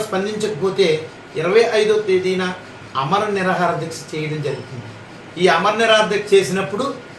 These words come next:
నేను అధికారులని కోరేది ఏంటంటే ఈ లాటరైట్, గ్రానైట్ పట్టుకెళ్లే లారీలకు ప్రత్యేకమైనటువంటి రోడ్డును నిర్మించి ఆ రోడ్డు నుంచి పట్టుకెళ్ళమని అడుగుతున్నాను. నేను లేనిది ఏది అడుగుతలేదు, ఉన్న విషయాన్నే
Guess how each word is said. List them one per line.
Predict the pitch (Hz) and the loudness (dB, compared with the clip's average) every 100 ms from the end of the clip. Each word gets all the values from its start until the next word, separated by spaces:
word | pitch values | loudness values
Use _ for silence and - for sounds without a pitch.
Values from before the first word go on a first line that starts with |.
| - - - - 151 | -18 -18 -18 -16 -2
నేను | 180 220 196 | 2 4 4
అధికారులని | 180 202 233 214 208 185 | 4 6 6 6 2 0
కోరేది | 175 196 196 180 | 2 6 6 6
ఏంటంటే | 165 165 165 156 143 139 - - - - 170 | 2 -4 -2 -2 -2 -4 -12 -18 -20 -10 -2
ఈ | 202 180 147 - - - - 143 | 0 0 -2 -10 -18 -18 -10 0
లాటరైట్, | 165 190 190 202 196 190 185 180 - - 143 | 2 2 2 0 2 4 4 0 -8 -16 -8
గ్రానైట్ | 156 165 175 180 - 180 170 - | 0 2 2 -2 0 0 0 -6
పట్టుకెళ్లే | 151 143 165 175 165 165 156 | -8 -8 -8 -6 -2 0 0
లారీలకు | 151 170 190 143 - | 0 0 -2 -4 -6
ప్రత్యేకమైనటువంటి | 151 - 240 240 226 220 208 190 202 196 175 | -10 2 4 6 4 0 -2 -2 -2 0 0
రోడ్డును | 185 151 190 180 147 - - - - 160 | 0 -2 -4 -4 -4 -8 -14 -16 -6 -2
నిర్మించి | 208 233 269 - 247 | 0 -2 -4 0 2
ఆ | 208 202 | 4 6
రోడ్డు | 214 220 | 4 0
నుంచి | 214 185 | -2 -2
పట్టుకెళ్ళమని | - 190 190 190 180 | -4 -2 -2 0 0
అడుగుతున్నాను. | 175 180 185 185 - - - - - | 0 -2 -2 -4 -6 -14 -18 -18 -6
నేను | 151 165 156 | -4 -2 2
లేనిది | 175 226 254 233 226 | 6 6 6 4 6
ఏది | 220 233 185 | 6 4 2
అడుగుతలేదు, | 196 180 175 135 117 - - - 139 | 2 0 0 0 -4 -12 -18 -12 -4
ఉన్న | 196 214 | 0 0
విషయాన్నే | 202 233 254 262 | 0 2 4 4